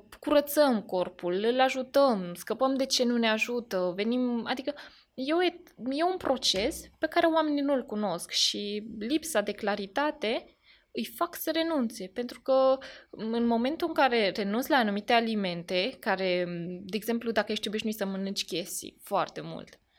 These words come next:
în momentul în care nu mai mănânci, o să te simți slăbit, o să stai, o să ai o stare așa ca, ca un dependent care nu-și mai primește doza.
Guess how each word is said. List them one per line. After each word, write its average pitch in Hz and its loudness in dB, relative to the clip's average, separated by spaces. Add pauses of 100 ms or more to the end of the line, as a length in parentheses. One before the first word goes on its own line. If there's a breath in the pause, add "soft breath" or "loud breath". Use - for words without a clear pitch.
(300 loud breath)
în 196 -6
momentul 339 -2
în 302 6
care 226 2
nu 233 4
mai 302 4
mănânci, 226 -2 (100)
o 285 0
să 302 4 (140)
te 302 -8
simți 349 -4
slăbit, 240 2
o 196 0
să 269 -2
stai, 277 -2 (220)
o 285 -2
să 277 -2
ai 302 4
o - 2
stare 277 2
așa 262 2
ca, 247 4
ca 247 2
un 240 6
dependent 202 2
care 190 0
nu-și 190 -2
mai 196 0
primește 196 0
doza. 180 2